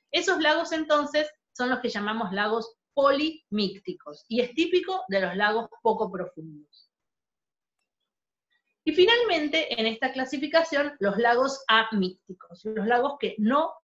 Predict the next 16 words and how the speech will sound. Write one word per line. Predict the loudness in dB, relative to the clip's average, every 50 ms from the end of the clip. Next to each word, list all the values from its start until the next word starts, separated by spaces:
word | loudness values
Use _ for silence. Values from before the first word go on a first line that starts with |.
| _ _ -6
mezclan. | -4 -2 -2 -2 -4 -8 -14 -18 _ _ -20 -20 -20 -20 -20 _ _ _
Si | -10 -6 -2
yo | -2 -2
estoy | -2 -2 -2 0 0 0
en | -2 -2
una | -4 -2 -2 -2 0 0 0 0 -2 -4
situación | -8 -10 -8 -6 -4 -4 -6 -4 0 2 4 4 2 2 -2 -8 -12 _ _
de | -8 -6 -6 -6 -6 -6 -2
lago | 0 2 4 4 4 2 0 -2 -4 -6 -8 -8 -12 _ _ _ _ _
entre | 0 0 0 0 0 -4 -4 -6 -6 -6 -8 _ _ _ _ -12
la | -10 -10 -10
zona | -6 0 0 2 2 2 2 2 2 0 0 -2
tropical, | -2 -2 -2 -2 -4 -6 -2 0 2 2 2 2 0 -2 -6 -8 _ _ _ _ _ _ _ _ _ _ _ _ _ _ _ _ _ _ _ _ _ _ _ _ -2
lagos | 0 2 2 4 2 0 0 0
que | -4 -4 -4 -4 -8 -10 -18 _ _ _ _ -12
están | -8 -4 -2 -2 -2 -2 -4 -8 -12